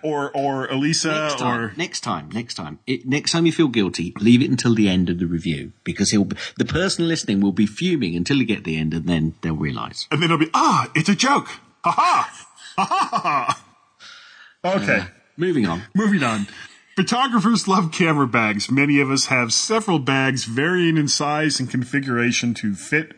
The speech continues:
Speaker 1: various missions. I am not immune to this addiction.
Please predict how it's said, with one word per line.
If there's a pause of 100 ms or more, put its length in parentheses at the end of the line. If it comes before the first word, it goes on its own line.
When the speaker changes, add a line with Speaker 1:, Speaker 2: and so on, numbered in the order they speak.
(140)
Speaker 1:
various
missions. (560)
I
am
not
immune
to
this
addiction.